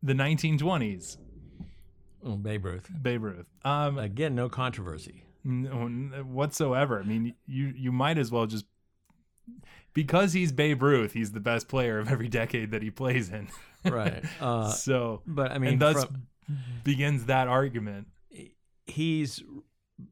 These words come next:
Speaker 2: one of the best players in the game in nineteen nineteen. Nineteen twenty through nineteen twenty-nine, he's the best player that ever played.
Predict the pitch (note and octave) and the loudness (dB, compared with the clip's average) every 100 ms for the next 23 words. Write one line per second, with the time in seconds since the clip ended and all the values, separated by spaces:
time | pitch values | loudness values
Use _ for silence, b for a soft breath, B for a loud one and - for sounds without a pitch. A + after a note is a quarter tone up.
0 | _ D#3+ E3+ D#3+ B2+ F3 F3 - - E3+ | _ -2 2 2 0 0 0 -4 -6 0
1 | D#3 C3+ A#2 B2+ A2 C3 B2+ A2 A2 A2 | 2 2 0 -2 -2 -2 -2 0 -2 -4
2 | - A2 G2+ G2+ G2 G#2+ - b b b | -4 -4 -2 -4 -6 -12 -16 b b b
3 | b - - D3 C#3+ A#2+ - C3+ D3 G#2 | b -10 -8 -4 -4 -4 -2 0 0 0
4 | - - b b b _ B2+ C#3+ C3 C3 | -8 -16 b b b _ 2 6 6 4
5 | E3+ - B2 A#2+ B2 A#2 A2 B2 A2+ A2 | -2 -4 -2 -2 0 -2 0 0 2 0
6 | G#2+ F2 G2 A#2+ b - D3+ C#3+ G#2+ B2 | -2 -4 -6 -8 b -6 -4 -4 0 2
7 | A2 - - A#2 G#2+ G2 - G#2+ G#2 F#2+ | 0 -2 -2 0 0 0 -2 -2 -2 -2
8 | F2+ - A#2 F#2 - | -6 -4 -4 -6 -12